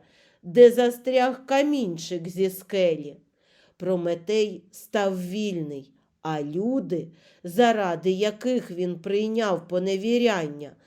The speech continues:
носять відтоді на згадку про нього металеві каблучки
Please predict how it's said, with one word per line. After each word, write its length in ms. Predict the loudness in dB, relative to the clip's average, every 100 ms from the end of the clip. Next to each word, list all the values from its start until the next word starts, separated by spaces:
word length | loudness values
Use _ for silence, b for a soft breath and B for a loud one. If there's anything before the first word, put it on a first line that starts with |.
| b b b
носять 720 | -8 0 4 4 4 0 -2
відтоді 920 | -4 -4 -4 -8 2 2 2 -2 -10 -12 b b -6
на 240 | -2 0
згадку 720 | -2 -6 -2 0 -2 -6 -6
про 300 | -6 -4 -4
нього 640 | -2 0 4 4 2 -6 -12 b b
металеві 800 | -4 -4 -2 0 2 0 -2 -4
каблучки 1080 | -4 -4 -4 -2 -2 0 -2 -6 -14 -12 -14